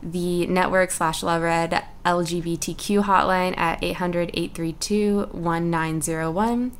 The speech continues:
the Love is Respect hotline, which is for teens and young adults, at one eight six six, three three one, nine four seven four, and stalking awareness dot org,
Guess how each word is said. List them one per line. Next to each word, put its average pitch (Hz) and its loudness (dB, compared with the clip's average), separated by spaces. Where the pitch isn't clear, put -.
the 202 4
Love 185 8
is 175 4
Respect 202 2
hotline, 190 4
which 180 -2
is 170 0
for 175 -2
teens 165 -2
and 160 -2
young 156 -4
adults, 185 2
at 170 0
one 175 0
eight 175 -4
six - 0
six, - 0
three 190 -2
three 247 0
one, 170 4
nine 160 0
four 160 -2
seven 160 0
four, 202 -2
and 180 2
stalking 190 4
awareness 165 0
dot 156 0
org, - -2